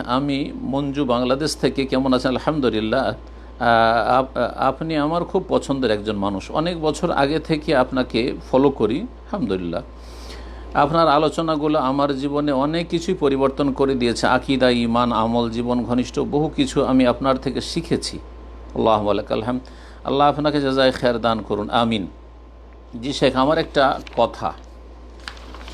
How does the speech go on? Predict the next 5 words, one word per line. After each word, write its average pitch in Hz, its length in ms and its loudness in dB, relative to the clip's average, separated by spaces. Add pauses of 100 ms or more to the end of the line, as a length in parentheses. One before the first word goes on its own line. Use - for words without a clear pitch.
(2500)
আমার 139 220 6
একটা 151 220 2
কথা 139 240 4
জানার 151 280 2
ছিল। 165 420 -2